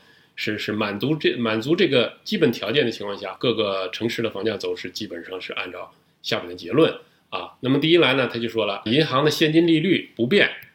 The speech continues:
啊，那么Q E呢，呃，缩减，通货膨胀率呢百分之三到百分之五啊，然后审慎监管局呢要，呃，干预市场呢是在明年的六月份啊。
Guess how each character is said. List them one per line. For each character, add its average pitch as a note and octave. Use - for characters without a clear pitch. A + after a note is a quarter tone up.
啊， G2
那 C#3
么 C#3
Q F#3
E F#3
呢， B2
呃， G#2+
缩 D#3+
减， F2+
通 F3
货 C#3
膨 C3+
胀 D3+
率 E3
呢 A#2
百 F2+
分 G2+
之 A#2
三 C#3
到 A2+
百 F2+
分 G#2
之 C#3
五 G#2
啊， G2
然 B2
后 D3+
审 A#2
慎 D3
监 D#3+
管 G2+
局 G2
呢 A#2+
要， A2+
呃， A2+
干 F3+
预 D3
市 B2
场 F2
呢 F#2
是 -
在 G#2+
明 A#2
年 G#2
的 G2
六 C3+
月 F2+
份 -
啊。 F2+